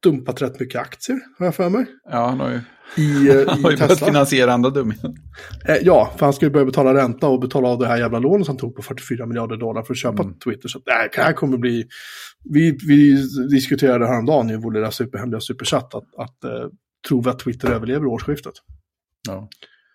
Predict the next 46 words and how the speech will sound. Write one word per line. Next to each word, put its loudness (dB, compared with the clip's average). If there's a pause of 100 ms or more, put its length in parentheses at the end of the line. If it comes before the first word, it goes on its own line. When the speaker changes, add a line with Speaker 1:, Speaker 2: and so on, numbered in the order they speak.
(760)
Speaker 1:
Eh, -12 (100)
jag 0
är 4
inte -2
så -2
jävla, -2
alltså 2
det -10
gör 2
de 4
nog, -6
men -6
jag, -2
är -6
inte, -12
jag -8
skulle -8
inte -2
ta -8
gift -2
på -14
det. -14 (360)
Det -6
skulle -8
jag -10
inte -16
göra. -14 (1200)
Speaker 2:
Nej, -8
men -2
faktiskt, -12
man -10
blir 0
ju 2
inte, -2 (1160)
man -2
blir 0
ju 2
inte -2
något, -6
eh, 2
förvånad -2
<laughs> -4
över -4
något -4
ytterligare -2
fall. -6